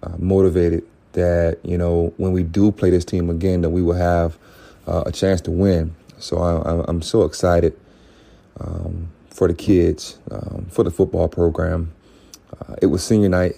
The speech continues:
You guys didn't know, my son, Braylon, uh, my oldest kid, my oldest, uh,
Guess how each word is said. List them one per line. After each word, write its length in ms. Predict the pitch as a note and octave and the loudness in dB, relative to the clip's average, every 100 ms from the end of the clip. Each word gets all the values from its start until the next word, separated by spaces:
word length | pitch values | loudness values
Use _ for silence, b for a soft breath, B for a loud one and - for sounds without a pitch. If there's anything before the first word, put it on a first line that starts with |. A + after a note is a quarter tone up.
| - | -6
You 120 | F2 | -2
guys 240 | F#2 F2+ F2 | 2 2 2
didn't 200 | F2 F2 | 2 2
know, 220 | F2 E2+ | 2 0
my 220 | F2 F2 | 0 -2
son, 580 | E2+ - G2+ F#2 F2 E2 | -2 0 0 2 0 0
Braylon, 460 | F#2 G2+ F2+ E2+ E2 b b b b b b b - | 2 4 2 -2 -6 b b b b b b b -12
uh, 80 | F2 | -6
my 100 | F2 | -2
oldest 420 | F2 F2+ F2+ E2 | 2 2 2 0
kid, 220 | - - - | 0 0 2
my 80 | |
oldest, 320 | F2+ F2+ E2+ E2 | 2 2 0 0
uh, 360 | E2+ E2+ E2 | 2 2 -2